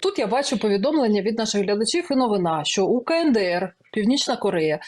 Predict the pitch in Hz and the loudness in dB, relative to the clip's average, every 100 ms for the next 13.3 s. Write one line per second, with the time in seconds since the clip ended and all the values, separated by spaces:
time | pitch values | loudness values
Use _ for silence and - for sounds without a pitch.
0 | - - 190 214 262 - 262 349 285 214 | -18 -6 -4 -2 -2 -2 0 2 2 0
1 | 226 220 220 339 349 226 220 214 311 269 | 2 0 0 -2 0 0 0 0 -2 0
2 | 269 240 185 247 302 208 208 240 233 202 | 2 2 0 -2 0 -2 -2 0 2 0
3 | 160 180 175 214 262 240 190 185 214 - | 0 0 2 2 2 0 -2 0 -2 0
4 | 196 196 202 190 185 175 196 202 202 320 | 0 0 -2 -2 -2 0 0 0 2 2
5 | 330 285 - - 254 220 226 226 160 147 | 2 0 -2 -4 0 2 2 0 -2 -6
6 | _ - - - - - 180 226 247 226 | _ -20 -20 -20 -20 -6 -2 0 0 0
7 | 196 190 208 208 214 214 214 220 - 196 | 0 2 0 0 0 2 0 -2 0 0
8 | 202 208 208 - 190 196 180 208 202 196 | 0 0 -2 0 -2 -2 -2 0 2 0
9 | 190 233 294 311 233 202 240 226 202 202 | 0 0 2 0 0 -2 0 0 -2 -2
10 | 185 214 196 - 277 302 302 294 254 190 | -2 0 0 0 -2 -2 -4 -4 -4 0
11 | 208 254 214 190 180 190 226 214 175 190 | -2 0 0 0 2 0 0 -2 0 0
12 | 214 214 170 185 185 208 - 196 185 165 | 0 -2 -2 -4 -2 -4 -2 0 0 0
13 | 156 151 | -4 -4